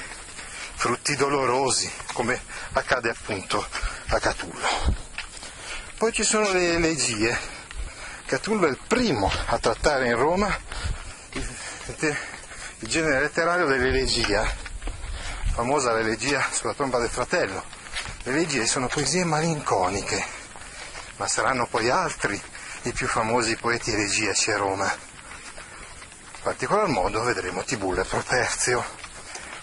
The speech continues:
Poi scrisse epigrammi. Per gli epigrammi che lui scrisse, poesie brevi, può essere considerato il miglior precursore di Marziale, che fu il,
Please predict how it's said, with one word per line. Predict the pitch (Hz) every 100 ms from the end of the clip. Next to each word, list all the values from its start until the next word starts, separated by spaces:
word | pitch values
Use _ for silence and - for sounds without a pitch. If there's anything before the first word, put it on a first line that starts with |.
| -
Poi | 185 214 208
scrisse | - 208 - 202
epigrammi. | - 185 185 208 147 90 82 - - - - - - - - - - - - - - - - - - - - - - - - - - -
Per | 127
gli | 120
epigrammi | 120 - 123 147 156 117 101
che | 110
lui | 127
scrisse, | - - 226 - - 104
poesie | - 110 117 127
brevi, | 147 165 175 202 - - - - - -
può | 170
essere | 185 151 143
considerato | 170 170 190 190 214 190 185 214 196 - - - - - - - - - - - - - -
il | 139
miglior | 151 156 196 180
precursore | - 165 - 160 - 202 180
di | 156
Marziale, | 143 135 - 135 104 104 107 - - - - - -
che | - -
fu | 190 147
il, | 165 139